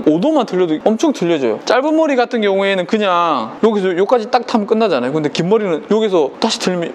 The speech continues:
오 도, 십 도 차이가 엄청난 간격을 벌어지겠죠. 그러니까 그거 되게 조심해야 돼요. 그죠? 자, 그럼 다시 잡아서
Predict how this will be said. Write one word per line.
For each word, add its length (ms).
오 100
도, 320
십 200
도 120
차이가 280
엄청난 840
간격을 480
벌어지겠죠. 640
그러니까 220
그거 140
되게 200
조심해야 440
돼요. 140
그죠? 160
자, 140
그럼 120
다시 400
잡아서 560